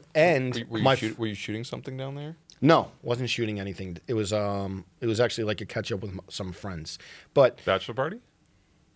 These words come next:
Speaker 1: Uh, yes, yes, it was. Shouts to my friend Brad and the whole crew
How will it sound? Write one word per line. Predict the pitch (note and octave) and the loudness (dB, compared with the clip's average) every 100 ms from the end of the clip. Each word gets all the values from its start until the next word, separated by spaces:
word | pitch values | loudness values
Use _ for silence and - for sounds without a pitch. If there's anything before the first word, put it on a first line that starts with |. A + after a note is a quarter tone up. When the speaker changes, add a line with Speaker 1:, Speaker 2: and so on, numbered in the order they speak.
| _ _ - | _ _ 2
Speaker 1:
Uh, | A#2+ A2+ A2 G#2+ | 4 4 4 2
yes, | G#2 F2 - - _ _ - | 0 -2 -4 -8 _ _ -10
yes, | F#2+ - - - - | -8 -6 -8 -8 -6
it | |
was. | G2+ F2+ D2 - _ _ _ _ _ _ _ | -4 -4 -6 -8 _ _ _ _ _ _ _
Shouts | - A2 G2+ - | -6 -4 -4 -8
to | - G2 F2+ F2+ - | -10 -8 -6 -8 -10
my | G#2+ G2 | -12 -10
friend | F#2 E2+ | -8 -8
Brad | E2 F2 F#2 C3+ - - | -6 -6 -8 -10 -16 -12
and | G2 | -10
the | F2 | -8
whole | F2+ | -10
crew | - - E2+ | -10 -10 -10